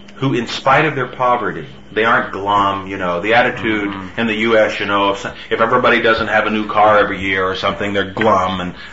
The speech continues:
Speaker 1: that was not their attitude at all. They're very grateful people. Um, just, uh, we would offer, uh,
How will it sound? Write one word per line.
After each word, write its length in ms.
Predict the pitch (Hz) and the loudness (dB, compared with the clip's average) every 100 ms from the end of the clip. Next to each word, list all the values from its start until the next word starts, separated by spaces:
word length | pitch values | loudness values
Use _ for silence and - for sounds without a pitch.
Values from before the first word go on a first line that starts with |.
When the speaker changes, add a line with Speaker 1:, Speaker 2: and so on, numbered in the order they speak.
| - - | -18 -2
Speaker 1:
that 200 | 139 135 | 2 2
was 140 | 113 117 | 2 0
not 200 | 113 113 | 0 2
their 120 | 104 | 2
attitude 380 | 101 98 107 95 | 2 0 -6 -6
at 100 | 95 | 0
all. 180 | 92 90 | 0 0
They're 120 | 95 | -2
very 280 | 127 135 110 | 0 0 -2
grateful 560 | 107 117 120 120 104 | -2 0 0 -2 -8
people. 400 | 87 95 85 67 - - - - - - - - - | -8 -8 -8 -12 -18 -20 -20 -20 -20 -20 -18 -18 -10
Um, 640 | - 95 92 87 85 80 78 - - - - - - - - - - - - 101 | -2 2 2 2 -4 -10 -14 -20 -20 -20 -20 -20 -20 -20 -20 -20 -20 -20 -18 -4
just, 320 | 127 - - | -2 -2 2
uh, 340 | 104 98 95 95 | 4 4 4 0
we 100 | 110 | 0
would 140 | 104 | 4
offer, 500 | 104 104 - 101 98 | 4 2 -2 -2 2
uh, 340 | 95 92 - | 2 2 0